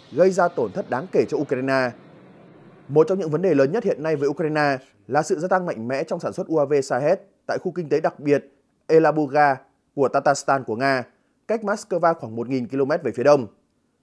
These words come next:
Việc sản xuất được Nga sử dụng hỗn hợp các thành phần từ Iran, Trung Quốc và phương Tây. Theo Andriy Benchev,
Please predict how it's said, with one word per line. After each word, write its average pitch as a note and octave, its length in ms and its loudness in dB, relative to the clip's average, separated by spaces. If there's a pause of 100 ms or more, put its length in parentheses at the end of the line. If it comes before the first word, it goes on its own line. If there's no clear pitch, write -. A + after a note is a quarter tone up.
(300)
Việc F3 240 2
sản D3 200 0
xuất A3+ 200 -2
được F3 140 -2
Nga F#3 120 -4
sử D#3 140 -6
dụng B2 180 -6
hỗn D3+ 140 -6
hợp G3+ 160 0
các G#3 120 -8
thành C#3 180 -6
phần B2 240 -2
từ A#2+ 140 -2
Iran, C3+ 360 2 (120)
Trung C#3 240 -4
Quốc D3+ 100 -2
và C#3+ 160 -2
phương C3 120 -4
Tây. C3+ 260 4 (1120)
Theo F3+ 140 4
Andriy D#3+ 260 2
Benchev, D3 420 0